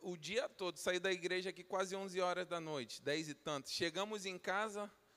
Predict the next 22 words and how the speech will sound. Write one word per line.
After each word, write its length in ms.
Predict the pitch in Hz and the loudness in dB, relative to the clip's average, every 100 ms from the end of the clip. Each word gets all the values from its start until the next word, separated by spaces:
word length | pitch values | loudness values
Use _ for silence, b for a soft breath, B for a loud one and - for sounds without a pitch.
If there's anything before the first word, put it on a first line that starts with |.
| b - | b -10
onze 240 | 175 202 | -8 -6
e 20 | 185 | -6
pouco. 240 | 180 165 B | -6 -8 B
Saí 300 | - 208 233 | -2 2 4
daqui 240 | 240 240 | 2 2
dez 240 | 214 233 202 | 4 4 6
e 40 | |
pouco, 240 | - 226 233 | 4 4 4
ainda 200 | 226 214 | 2 0
fui 180 | 226 | 0
no 120 | 240 247 | -2 2
mercado 440 | 233 - 226 214 | 0 2 0 0
fazer 300 | 226 214 214 | 0 2 2
compra, 320 | - 214 220 | 2 2 2
porque 180 | 190 214 | 4 2
tinha 220 | 208 226 | 2 -2
que 100 | 220 | -4
fazer 280 | - 214 208 | -2 0 0
comida 340 | 214 208 208 | -2 -2 0
pra 240 | 208 208 202 | 2 4 6
ele 240 | 208 214 | 4 4
hoje. 500 | 196 208 208 139 - | 4 6 4 0 -12